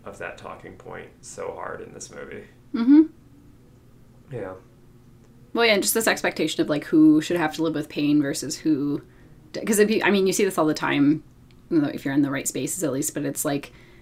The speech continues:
Speaker 2: this idea of, like, gender-confirming medical care. It's, like, the majority of gender-confirming medical care is provided to cis people.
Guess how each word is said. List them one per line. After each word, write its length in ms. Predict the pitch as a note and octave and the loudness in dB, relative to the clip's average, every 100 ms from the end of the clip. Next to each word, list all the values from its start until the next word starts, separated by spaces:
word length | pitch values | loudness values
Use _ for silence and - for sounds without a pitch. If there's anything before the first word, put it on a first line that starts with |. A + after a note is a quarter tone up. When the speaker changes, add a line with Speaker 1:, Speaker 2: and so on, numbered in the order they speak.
| - | -8
Speaker 2:
this 160 | D#3 | -2
idea 240 | E3+ D3+ D3+ | 0 2 0
of, 60 | |
like, 160 | D3+ - | 0 -2
gender-confirming 840 | D#3 C3+ D3 D3 C#3 C#3+ C#3+ C#3 | -4 -2 -4 -2 -2 2 2 2
medical 300 | A2+ D#3 E3 | -2 -4 -6
care. 240 | D#3+ E3 | -2 0
It's, 140 | D#3 D#3 | 0 -2
like, 180 | E3+ - | -4 -2
the 80 | F3 | 0
majority 520 | E3+ D#3+ E3 E3+ E3+ | 0 2 2 4 4
of 80 | D#3 | 4
gender-confirming 680 | D#3 D#3 D#3+ E3 D#3 D#3 | 0 0 0 -2 2 2
medical 280 | C3 C3+ D3+ | 2 -2 -6
care 300 | D3+ - C3 | -8 -6 -4
is 220 | C3 D#3+ | -4 -6
provided 480 | - D#3+ D#3 C#3+ C3 | -6 -4 -2 -2 -4
to 80 | - | -2
cis 260 | - D3 - | -2 -2 -4
people. 540 | - - - F#2 - | -8 -10 -10 -8 -10